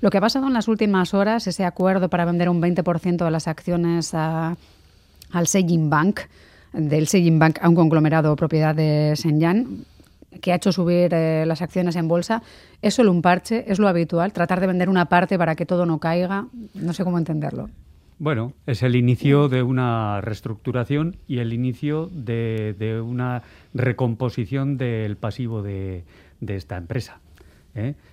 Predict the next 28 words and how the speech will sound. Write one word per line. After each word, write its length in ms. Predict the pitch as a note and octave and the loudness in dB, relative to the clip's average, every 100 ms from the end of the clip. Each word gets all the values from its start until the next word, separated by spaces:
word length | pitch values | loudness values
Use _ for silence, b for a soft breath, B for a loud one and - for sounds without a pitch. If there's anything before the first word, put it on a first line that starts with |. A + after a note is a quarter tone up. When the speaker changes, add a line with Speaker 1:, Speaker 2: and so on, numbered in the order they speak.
| b | b
Speaker 2:
Esta, 380 | G#2+ - B2 C3+ - | -12 -4 -2 -2 -4
su 200 | - C#3 | -4 0
propio 320 | G3 F3 E3+ | 0 2 4
nombre 320 | E3+ D#3 D3 | 4 6 4
dice 380 | D#3 D3+ F3 F3 - | 4 2 0 0 0
Evergrande, 800 | D#3 E3+ D3+ A2+ B2+ G#2 F2 - | 2 2 0 0 0 0 -2 -10
siempre 480 | - E3 D#3 C#3 A#2+ | 0 2 2 0 0
grande. 480 | A#2+ G#2+ F#2 E2 b b b b | 0 0 -4 -8 b b b b
Entonces, 300 | B2+ A#2+ G2+ | -4 -2 -4
estamos 360 | G#2 D3 C3+ | -4 -4 -2
hablando 300 | C#3 C#3 B2 | 0 0 0
de 40 | B2 | 0
un 180 | C3 | 0
país 300 | A#2+ B2+ C3 | 0 0 0
muy 180 | A2+ A#2+ | 0 -2
grande, 520 | B2 D#3 D#3+ D#3+ E3+ F3 b b - | 0 0 0 -2 -4 -8 b b -6
de 160 | A#2 | 0
un 160 | C3 C#3 | 0 0
sector 460 | C3+ A2+ C#3 B2 | -2 -4 -2 0
muy 160 | A#2 A#2+ | 0 0
grande, 520 | B2 D3 D3 D#3 E3+ B B | 2 2 4 2 -2 B B
de 120 | A#2 B2 | 0 2
una 180 | B2+ | 2
empresa 400 | A2+ A2+ A#2+ B2+ | 2 0 -4 -2
muy 160 | A#2 A2+ | -2 0
grande. 400 | A#2 A2 E2+ D#2+ - - - - - | 0 -2 -4 -12 -20 -20 -20 -20 -6
Bueno, 300 | A2+ A2 C3+ - - - - | -4 -2 -4 -10 -20 -16 -6
eh, 680 | A2+ A2+ A2 A2 A2+ A2+ A2+ | -2 -2 -2 -2 -2 -4 -6